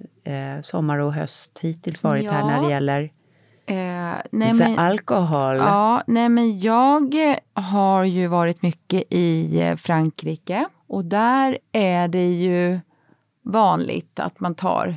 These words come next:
Speaker 2: ett glas vin
Speaker 1: Mm.
Speaker 2: <laughs> till maten, eh, och så. Men det är ju ändå så att det inte, det har inte varit, eh, liksom festande, bara, "Nu ska vi gå ut och sen ska vi gå till den ena baren efter den andra." Det är ingenting som jag,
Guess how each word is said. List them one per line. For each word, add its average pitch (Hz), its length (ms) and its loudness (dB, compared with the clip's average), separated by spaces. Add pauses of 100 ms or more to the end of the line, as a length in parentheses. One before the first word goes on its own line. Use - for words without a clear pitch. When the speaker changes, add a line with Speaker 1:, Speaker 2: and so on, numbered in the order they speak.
Speaker 2:
ett - 300 -10
glas - 420 -6
vin 151 360 -4 (240)
Speaker 1:
Mm. 139 360 -6 (260)
Speaker 2:
<laughs> - 280 -20
till 175 140 -6
maten, - 680 -6 (220)
eh, 156 280 -6
och - 180 -10
så. - 280 -8
Men 214 200 0 (340)
det 226 520 0 (140)
är 196 80 0
ju 196 380 0 (480)
ändå 196 600 -2
så 208 340 -2
att 190 240 -2
det 196 160 0
inte, 180 560 -2
det 208 100 -2
har 214 120 0
inte 214 380 0
varit, - 460 -2
eh, 180 400 -2
liksom 170 240 -8
festande, 180 840 -2
bara, 135 160 -4
"Nu 190 240 0
ska - 200 -6
vi 190 60 -2
gå 175 140 -2
ut 170 220 -4
och 165 60 -6
sen 170 140 -6
ska 175 160 -4
vi 170 100 -2
gå 160 140 -2
till 175 120 -4
den 170 100 -2
ena 156 200 -2
baren 151 360 0
efter 147 280 -2
den 175 100 2
andra." 175 380 2
Det 180 120 0
är 240 260 2
ingenting 156 480 -2
som 160 200 -4
jag, 147 280 0